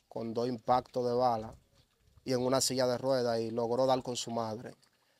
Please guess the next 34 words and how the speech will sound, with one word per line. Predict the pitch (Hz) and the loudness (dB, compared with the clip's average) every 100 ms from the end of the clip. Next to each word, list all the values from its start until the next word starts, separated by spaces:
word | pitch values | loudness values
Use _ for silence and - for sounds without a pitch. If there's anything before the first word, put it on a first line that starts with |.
| _ _ | _ _
Algo | 123 139 151 139 | 2 6 4 8
que | 151 139 135 | 10 10 8
esa | - | 4
entrevista | 147 143 147 139 | 2 4 4 2
lleva | 139 139 | 2 2
un | 139 | 0
mensaje | 127 - 135 113 110 113 - | 0 4 4 4 -2 -12 -12
y | 131 | -4
es | 120 | -2
sobre | - 127 127 123 117 110 | 2 2 2 2 0 -2
la | 117 | 2
obediencia | 120 120 117 127 127 113 - - 98 - _ _ _ | 2 2 0 2 2 2 -2 -6 -10 -16 _ _ _
que | - | -6
debe | 117 123 | 0 0
tener | 120 123 123 | 0 -2 -2
un | 120 127 | -2 -2
hijo | 120 110 113 | -4 -6 -10
hacia | 131 120 120 | -8 -6 -6
su | - | -6
padre | 110 120 120 120 | -6 -2 -2 -2
y | |
su | 117 113 | -6 -6
madre. | 113 107 107 - _ _ _ _ _ _ _ - | -6 -6 -8 -14 _ _ _ _ _ _ _ -4
Tuvimos | 123 143 | 2 8
la | 160 | 8
oportunidad | 147 147 143 139 139 | 8 4 2 6 6
de | 135 | 6
llevarlo | 127 127 131 131 | 4 2 2 2
a | |
él | 127 | 0
por | 127 127 | -2 -2
nuestro | 120 123 | -2 0
canal | 123 131 127 123 - _ _ | 0 0 0 -2 -8 _ _
y | 135 117 110 104 | -6 -4 -6 -10